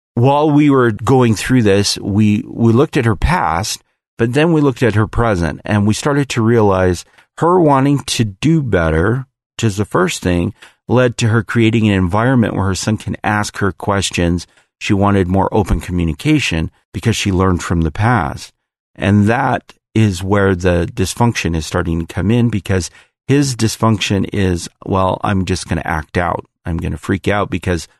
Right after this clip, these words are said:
I'm given this much space to address something I don't like. And in order to avoid it or in order to get out of it,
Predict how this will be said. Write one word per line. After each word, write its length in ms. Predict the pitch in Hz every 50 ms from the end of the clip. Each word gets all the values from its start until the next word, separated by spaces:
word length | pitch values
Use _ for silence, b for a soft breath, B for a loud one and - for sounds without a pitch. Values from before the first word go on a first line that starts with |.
| -
I'm 160 | - 92 98 90
given 360 | 80 95 131 147 143 147 135
this 240 | 117 95 - - -
much 220 | 101 92 - -
space 600 | - - - 147 147 120 95 98 104 107 - - _ _ -
to 100 | - 107
address 360 | 104 95 85 104 117 113 -
something 280 | - 104 95 85 90 87
I 80 | 87 82
don't 320 | 78 98 104 131 135 87
like. 440 | 85 92 92 90 87 87 - - b b b b b b _ _ _
And 460 | - - 98 98 90 90 90 90 87
in 160 | - 98 101 101
order 240 | 104 98 95 90
to 160 | - - 95 92
avoid 400 | 85 87 107 123 127 131 131 123
it 240 | 120 117 120 - -
or 240 | 92 87 85 87 87
in 260 | 87 85 90 85 -
order 300 | - - 104 87 92 87
to 120 | - - -
get 180 | - 92 90
out 200 | 98 110 123 120
of 120 | 107 90 92
it, 160 | 90 90